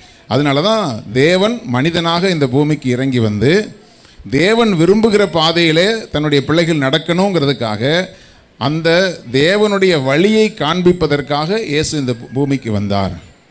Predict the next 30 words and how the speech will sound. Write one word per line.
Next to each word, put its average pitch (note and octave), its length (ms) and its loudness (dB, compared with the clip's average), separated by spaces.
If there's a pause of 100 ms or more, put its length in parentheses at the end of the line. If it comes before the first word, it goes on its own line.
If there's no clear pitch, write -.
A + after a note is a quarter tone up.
(220)
அல்லேலூயா. A#2+ 560 2 (560)
அப்போ - 260 -2
அந்த F#3 380 0
வழியில G3 500 0
நடந்தா F3 400 -2
மட்டும்தான் E3+ 640 -2
நம்ம C#3+ 260 -4
பரலோக B2+ 280 -2
ராஜ்யம் A2+ 320 -2
போக G2 220 -6
முடியும். F2+ 340 -4 (480)
அதனால C3 260 -2
தான் F3+ 120 0
இயேசு D3 420 -2
சொன்னாரு, C3+ 220 -2
"நானே D3 600 -4 (460)
வழி." A#2+ 640 -2 (760)
எங்க C3+ 180 -6
போறதுக்கு? C#3+ 680 -2 (1400)
பரலோகம் D#3 540 -2
போகிறதற்கு C#3 540 0 (640)
நானே D3 640 -2
வழி. C3 420 -2
அப்படின்னா B2 180 -6
என்ன C3+ 200 -4
அர்த்தம்? D3+ 240 -6
நான் D3 160 -4
சொன்னது C3 420 -6
தான் D3+ 140 -4
வழி. G#2+ 460 -4